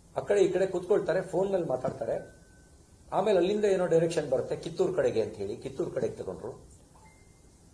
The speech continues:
ಆಮೇಲೆ ಮತ್ತೆ ಅಲ್ಲಿಂದ ಕಿತ್ತೂರಿನಿಂದ ಒಳಗೆ ಎಲ್ಲೇ ಯಾವುದೋ ಗೊತ್ತಿಲ್ಲ, ನೀವು ಗಲ್ಲಿ ರಸ್ತೆ ಒಳಗೆ ತಗೊಂಡೋದ್ರು ಕಿತ್ತೂರು ಒಳಗಡೆ. ನನ್ಗೆ ಎಲ್ಲಿ ಅಂತ ಗೊತ್ತಾಗ್ಲಿಲ್ಲ.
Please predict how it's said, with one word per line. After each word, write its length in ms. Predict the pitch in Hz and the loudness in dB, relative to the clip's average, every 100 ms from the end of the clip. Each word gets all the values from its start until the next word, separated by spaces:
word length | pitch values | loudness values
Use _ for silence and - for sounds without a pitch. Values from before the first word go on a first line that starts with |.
| - | 0
ಆಮೇಲೆ 300 | 156 202 208 | 2 4 2
ಮತ್ತೆ 220 | 185 185 | 2 2
ಅಲ್ಲಿಂದ 260 | 170 190 190 185 185 180 - - - | 2 2 2 6 6 4 -4 -18 -18
ಕಿತ್ತೂರಿನಿಂದ 440 | - 160 214 202 196 | -14 -2 2 2 2
ಒಳಗೆ 400 | 170 180 247 240 | 4 8 10 10
ಎಲ್ಲೇ 180 | 226 226 | 8 8
ಯಾವುದೋ 280 | 196 202 | 8 8
ಗೊತ್ತಿಲ್ಲ, 360 | 180 165 208 170 | 6 2 2 2
ನೀವು 680 | 123 135 123 113 110 107 107 - - - - | 0 -2 -8 -8 -8 -8 -12 -18 -20 -20 4
ಗಲ್ಲಿ 220 | 185 247 | 6 8
ರಸ್ತೆ 280 | 220 185 185 | 8 6 4
ಒಳಗೆ 200 | 165 165 | 2 2
ತಗೊಂಡೋದ್ರು 480 | - 120 98 85 123 - - | -2 -2 -4 -6 -8 -12 -12
ಕಿತ್ತೂರು 280 | 131 123 123 | -8 -4 -2
ಒಳಗಡೆ. 460 | 98 90 90 - - - - - - 131 | -2 -2 -4 -6 -14 -20 -20 -20 -16 -10
ನನ್ಗೆ 200 | 143 135 | -4 -2
ಎಲ್ಲಿ 200 | 170 170 | 0 0
ಅಂತ 160 | - | -2
ಗೊತ್ತಾಗ್ಲಿಲ್ಲ. 720 | 156 113 139 113 87 95 - | -2 -2 -2 -4 -6 -8 -10